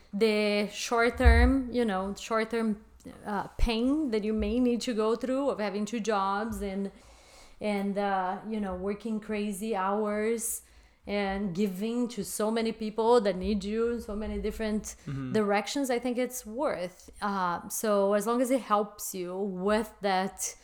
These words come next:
Speaker 1: big picture vision, I think that, I think there's nothing wrong with that. A lot of times people can have internal struggles with that, bec-, and I got to that point as well where I felt like,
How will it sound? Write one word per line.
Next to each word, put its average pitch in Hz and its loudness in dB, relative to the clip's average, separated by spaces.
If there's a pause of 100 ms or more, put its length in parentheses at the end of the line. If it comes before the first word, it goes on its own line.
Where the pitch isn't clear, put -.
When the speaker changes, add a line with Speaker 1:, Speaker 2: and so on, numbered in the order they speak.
(400)
Speaker 1:
big 214 0
picture 185 -6
vision, 180 -2
I 185 -2
think 180 -8
that, 185 -4 (680)
I 190 -6
think 185 -8
there's 190 -4
nothing 190 -4
wrong 185 -2
with 175 -4
that. 147 -10
A 196 -6
lot 190 -2
of 190 -4 (480)
times 190 -6
people 202 -6
can 185 -8
have 190 -6
internal 240 0
struggles 240 0
with 247 -4
that, 233 2
bec-, 208 -2
and 208 -2
I 214 -2
got 202 2
to 208 -6
that 190 -6
point 240 -2
as - -8
well 196 -8
where 190 -8
I 196 -4
felt 196 -2
like, 185 -6